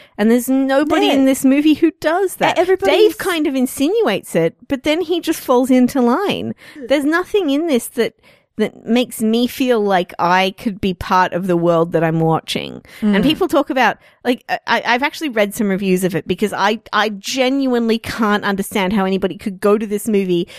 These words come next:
Speaker 1: come out of it and go, "That was good." Even though I heard people in our cinema
Speaker 2: Oh, I
Speaker 1: say
Speaker 2: know.
Speaker 1: it after we watched it. And I was like,
Speaker 2: <laughs>
Speaker 1: "What?" I don't get it. And I read them and they were like, "Oh, it's so unsettling and it gets under your skin and all this sort of thing." And I'm like,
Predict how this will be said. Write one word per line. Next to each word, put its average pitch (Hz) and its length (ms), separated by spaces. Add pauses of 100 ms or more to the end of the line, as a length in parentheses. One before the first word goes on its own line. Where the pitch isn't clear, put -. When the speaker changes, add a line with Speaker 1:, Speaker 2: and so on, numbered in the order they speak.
(140)
Speaker 1:
come 233 200
out 196 160
of 190 100
it 185 80
and 185 100
go, 175 220 (220)
"That 185 260
was 180 160
good." 185 320 (200)
Even 349 280
though 302 140
I 226 100
heard 269 320
people 226 380
in 262 180
our 226 160
cinema 330 280
Speaker 2:
Oh, 320 40
I 330 80
Speaker 1:
say 370 160
Speaker 2:
know. 359 160
Speaker 1:
it 480 80
after 240 300
we 233 100
watched 226 400
it. 175 240 (320)
And 277 140
I 311 80
was 330 160
like, - 240 (100)
Speaker 2:
<laughs> - 80
Speaker 1:
"What?" - 480 (920)
I 427 240 (280)
don't 339 300
get 359 200
it. - 100
And 277 140
I 302 80
read 320 200
them 320 120
and 302 100
they 269 80
were 269 60
like, 247 200
"Oh, 285 140
it's - 140
so 233 180
unsettling 302 580
and 226 80
it - 40
gets - 240
under 196 160
your 165 100
skin 311 480
and 208 140
all 175 120
this 247 140
sort 285 160
of 294 80
thing." 277 200
And 262 100
I'm 262 100
like, 262 260